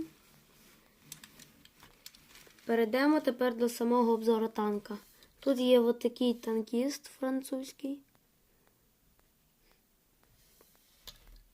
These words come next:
І всередині такого нічого немає.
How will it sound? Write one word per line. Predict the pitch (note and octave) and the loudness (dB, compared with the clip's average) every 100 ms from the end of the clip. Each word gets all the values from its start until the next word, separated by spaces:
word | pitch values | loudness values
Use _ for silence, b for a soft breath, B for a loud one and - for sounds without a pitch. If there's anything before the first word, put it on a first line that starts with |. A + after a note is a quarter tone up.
| _ _ - - | _ _ -20 -10
І | - D4 D#4+ E4 | 0 4 4 2
всередині | D#4+ - A#3+ B3+ A#3 B3 B3 | -2 -2 2 2 0 0 -2
такого | A#3+ A#3+ A#3+ A#3 A#3 | -2 -2 2 2 2
нічого | A3+ A3 A#3 A3 A3 | 0 -4 -2 0 0
немає. | A3 G#3 G3 G3 G3 | 0 -2 -4 -6 -10